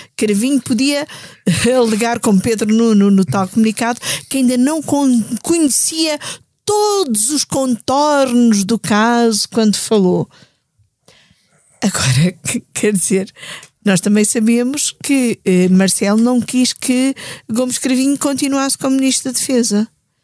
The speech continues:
E António Costa, em vez de o tirar completamente do governo, mudou-o para Ministro dos Negócios Estrangeiros. E eu acho que Marcelo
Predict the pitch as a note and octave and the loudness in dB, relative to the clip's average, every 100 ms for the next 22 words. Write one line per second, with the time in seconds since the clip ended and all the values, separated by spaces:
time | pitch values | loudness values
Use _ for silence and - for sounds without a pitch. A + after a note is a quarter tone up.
0 | _ _ _ _ G3 F#3+ F#3 F#3 F#3 G3 | _ _ _ _ 0 2 4 4 4 2
1 | - G#3 F#3+ - F#3 F#3 G#3 G3 F3+ - | 2 0 0 2 2 4 4 2 0 -2
2 | E3+ E3 - G3+ G3 F#3 - F3 E3+ F3+ | 0 0 0 0 0 0 0 0 2 2
3 | F3+ F3+ F#3 F#3 F3+ G3+ G3+ G#3 B3+ - | 2 2 0 0 2 2 2 2 0 -2
4 | _ _ _ - A#3 A#3+ B3 B3+ C4+ C#4+ | _ _ _ 0 2 4 4 4 2 0
5 | _ _ _ - C#4 C#4 C#4 C4+ - B3+ | _ _ _ -6 -2 0 0 -2 -4 -4
6 | C4+ - C4+ - C4+ - D#4 D4+ A3+ G#3 | -2 -2 -2 -2 -4 -4 -4 0 0 0
7 | - - _ - - - - - F3+ F3 | -2 -8 _ -20 -14 -12 -10 -2 2 4
8 | E3+ - G3 G3+ - A3+ G3 F3 | 2 2 2 2 0 0 0 0